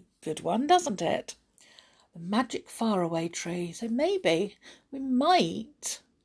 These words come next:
think about that one. Anyhow, tomorrow we will find out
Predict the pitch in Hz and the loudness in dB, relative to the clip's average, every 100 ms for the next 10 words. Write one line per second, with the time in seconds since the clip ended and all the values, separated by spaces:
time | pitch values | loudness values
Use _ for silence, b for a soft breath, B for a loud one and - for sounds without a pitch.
0 | _ _ _ _ _ _ _ _ 196 175 | _ _ _ _ _ _ _ _ -10 -10
1 | - 208 226 339 - - 190 - - _ | -6 -2 0 0 -2 0 -2 -4 -14 _
2 | _ _ B B B B - 330 285 214 | _ _ B B B B 8 10 12 12
3 | 175 165 156 156 - _ _ _ b b | 12 10 4 0 -10 _ _ _ b b
4 | b b b b _ - - 320 349 349 | b b b b _ -2 6 10 12 12
5 | 349 349 339 339 339 339 330 330 320 320 | 10 10 8 8 8 8 8 8 6 2
6 | 311 294 285 277 277 269 262 247 240 247 | 2 2 2 2 0 -2 -2 -2 -2 0
7 | 254 - - _ _ _ _ _ _ _ | 0 -2 -8 _ _ _ _ _ _ _
8 | _ _ _ _ _ _ 190 196 202 196 | _ _ _ _ _ _ -4 2 4 4
9 | 170 160 156 147 - _ _ _ - 196 | 4 2 0 -4 -10 _ _ _ -2 0
10 | 165 165 - 196 190 180 185 180 226 | 2 0 0 0 0 -2 -2 -4 -6